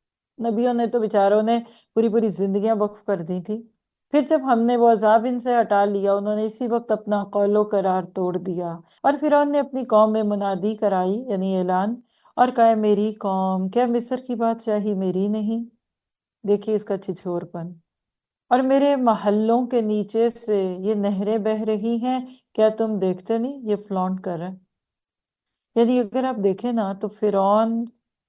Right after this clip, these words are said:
की बात यहाँ एकदम क्यों आई? अल्लाह के नबी सल्लल्लाहु अलैहि वसल्लम के सामने जो कौम थी ना, वो भी आपके साथ कुछ कम नहीं कर रही थी। अगर थोड़ा सा तकाबुल करें, कौम मूसा,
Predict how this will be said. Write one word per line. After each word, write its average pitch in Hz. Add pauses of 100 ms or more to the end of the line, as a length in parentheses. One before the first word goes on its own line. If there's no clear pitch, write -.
की 226 (260)
बात 208
यहाँ 214 (160)
एकदम 240
क्यों 196
आई? 160 (420)
अल्लाह 269
के 294
नबी 254
सल्लल्लाहु 247
अलैहि 214
वसल्लम 233
के 240
सामने 214
जो 208
कौम 202
थी 202
ना, 185 (360)
वो 220
भी 226
आपके 196
साथ 202
कुछ 202
कम 190
नहीं 180
कर 170
रही 170
थी। 185 (340)
अगर 240
थोड़ा 302
सा 311
तकाबुल 208
करें, 233
कौम 208
मूसा, 220